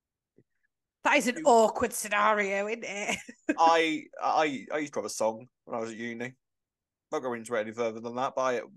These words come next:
Speaker 2: we,
Speaker 1: Oh,
Speaker 2: we had a,
Speaker 1: please
Speaker 2: we had,
Speaker 1: don't.
Speaker 2: we had mu-, we had music in our flat that we knew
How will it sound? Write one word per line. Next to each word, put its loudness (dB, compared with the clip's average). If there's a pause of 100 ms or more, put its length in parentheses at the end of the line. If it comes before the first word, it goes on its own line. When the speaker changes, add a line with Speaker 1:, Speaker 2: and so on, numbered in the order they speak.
(140)
Speaker 2:
we, -4
Speaker 1:
Oh, 0
Speaker 2:
we 0
had 0
a, -2
Speaker 1:
please -8
Speaker 2:
we -4
had, 2
Speaker 1:
don't. -10
Speaker 2:
we -2
had 2
mu-, -6
we -4
had -2
music -10
in -6
our -2
flat 0
that -8
we -14
knew -12